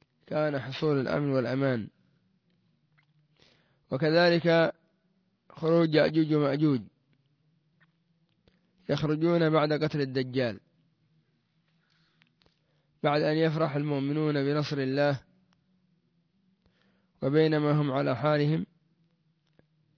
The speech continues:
إذ قال لهم عيسى، إذ أوحى الله إلى عيسى أن حرز عبادي إلى الطور طائفة قليلة، فإني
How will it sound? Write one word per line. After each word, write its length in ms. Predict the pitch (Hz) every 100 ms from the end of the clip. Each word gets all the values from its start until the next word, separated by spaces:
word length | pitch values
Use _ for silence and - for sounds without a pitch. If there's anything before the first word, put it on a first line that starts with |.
| _ _ _ 156
إذ 160 | 160
قال 280 | 151 151 147
لهم 260 | 151 147 131
عيسى، 520 | 156 147 156 151 147 - _ _ _ _ _ _ _ _ _ _ _ _ _ _ _ _ _ _ _ _ _ _ _ _ _ _ _ 151
إذ 100 | 143
أوحى 280 | 147 143
الله 340 | 147 147 151 147
إلى 200 | 143 139
عيسى 460 | 131 151 139 147
أن 80 | 139
حرز 440 | - 156 147 143 135
عبادي 500 | 143 151 147 143 131
إلى 80 |
الطور 440 | 123 - 139 113 - _ _ _ _ _ _ _ _ _ _ _ _ _ _ _ _ _ _ _
طائفة 400 | 208 170 151 139
قليلة، 440 | 135 147 135 110 - _ _ _ _ _ _ _ _ _ _ _ _ _ _ _ _ _ _ _ _ _ _ _
فإني 720 | 131 151 165 156 147 147